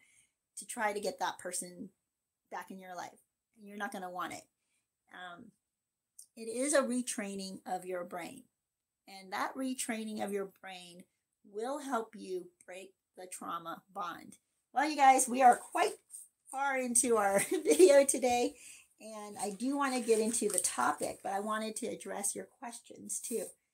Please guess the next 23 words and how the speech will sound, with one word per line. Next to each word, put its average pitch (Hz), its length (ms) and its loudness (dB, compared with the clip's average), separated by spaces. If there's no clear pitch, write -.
So 233 260 -10
I'll 349 180 -2
be 403 120 0
addressing 262 400 0
your 220 100 -2
questions 220 480 -6
along 202 380 -4
the 240 140 -2
way, 185 480 0
but 185 160 -8
let's - 200 -8
get 254 140 -6
into 233 300 -2
our - 140 -2
topic. 208 360 -10
I'm 220 80 -14
gonna 226 160 -14
get 185 200 -12
a 170 100 -12
sip 208 320 -8
of - 200 -12
something 196 480 -16
here. 202 280 -18